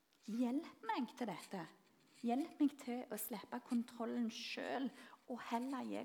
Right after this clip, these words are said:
kontrollen til deg i mitt liv.» Og så ble det til at jeg sa, «Jesus,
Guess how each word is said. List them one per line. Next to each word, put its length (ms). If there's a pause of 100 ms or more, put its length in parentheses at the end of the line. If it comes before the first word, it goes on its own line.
kontrollen 600
til 120
deg 280 (180)
i 60
mitt 200
liv.» 200 (3000)
Og 120
så 120
ble 200
det 120
til 120
at 160
jeg 120
sa, 180 (880)
«Jesus, 360